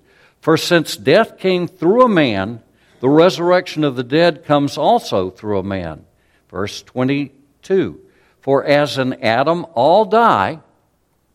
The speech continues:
as in Adam all die. I remember I was listening to a liberal, uh, seminary professor one day, and he was going on about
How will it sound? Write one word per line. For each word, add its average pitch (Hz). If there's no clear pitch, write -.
as 113
in 120
Adam 123
all 135
die. 107
I 107
remember 127
I 110
was 107
listening 127
to 107
a 104
liberal, 120
uh, 90
seminary 127
professor 95
one 80
day, 95
and 117
he 131
was 147
going 127
on 113
about 95